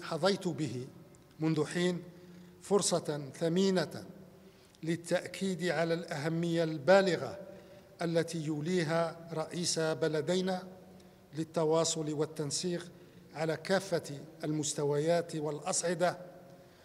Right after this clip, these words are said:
وكذا ارتياحهما للنتائج الملموسة والمعتبرة التي تم تحقيقها على درب توطيد العلاقات الجزائرية الموريتانية في كل أبعادها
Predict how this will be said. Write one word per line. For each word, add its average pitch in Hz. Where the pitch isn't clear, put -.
وكذا 190
ارتياحهما 170
للنتائج 165
الملموسة 151
والمعتبرة 190
التي 170
تم 175
تحقيقها 156
على 156
درب 160
توطيد 151
العلاقات 156
الجزائرية 151
الموريتانية 165
في 175
كل 202
أبعادها 180